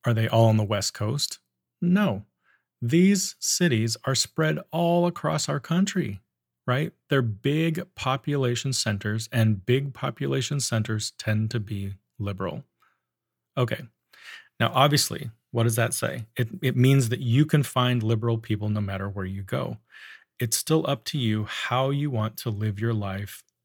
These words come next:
where you're living your life. Finally, let's look at the California culture. So this is something that I had to unlearn, right? Because it was part of the mirage that I saw when I looked at the West Coast from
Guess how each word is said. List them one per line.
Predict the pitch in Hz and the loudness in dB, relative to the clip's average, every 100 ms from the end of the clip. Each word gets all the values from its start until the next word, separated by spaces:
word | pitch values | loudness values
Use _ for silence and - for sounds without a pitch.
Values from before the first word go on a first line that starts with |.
| _ - | _ -10
where | 95 107 117 | -2 0 2
you're | 110 110 117 | 0 0 -2
living | 101 98 101 | -6 -6 -6
your | 101 92 95 | -6 -8 -8
life. | 90 - - - _ _ _ _ _ _ _ _ - - - - - _ | -8 -8 -12 -16 _ _ _ _ _ _ _ _ -20 -20 -20 -20 -20 _
Finally, | - 147 165 175 160 | 2 6 8 6 4
let's | 143 - | 2 0
look | 139 | -2
at | 135 | -4
the | - | -6
California | - 110 113 113 117 110 | -2 0 -2 -2 0 0
culture. | 110 - - - - 110 - _ _ _ _ _ - - _ - - _ _ _ _ _ _ _ _ _ | -2 -8 -8 -8 -10 -12 -16 _ _ _ _ _ -20 -20 _ -20 -20 _ _ _ _ _ _ _ _ _
So | - - 185 180 170 - | -6 6 8 10 8 4
this | 175 180 208 | 4 4 6
is | - | 6
something | 170 160 | 6 6
that | 135 | 4
I | 117 | 2
had | 117 113 | 2 0
to | - 113 117 123 | 0 -2 2 4
unlearn, | 120 120 117 117 113 98 120 - - | 6 6 6 6 4 0 -6 -8 -4
right? | 117 170 | -4 -2
Because | - 127 | -2 0
it | 151 | 0
was | 139 | -2
part | - - 156 | -6 2 2
of | 151 | 4
the | 147 | 2
mirage | 131 123 113 104 98 107 113 | 2 2 2 0 -2 -4 -4
that | - 120 | -2 0
I | 123 | 0
saw | - 107 113 | 0 0 2
when | 120 | 0
I | 123 | -2
looked | 107 107 | -4 -4
at | 113 - | -6 -4
the | 123 | -4
West | 107 104 - | -2 -4 -4
Coast | 165 - - - | -6 -6 -8 -12
from | - 139 120 113 113 | 0 2 4 2 -2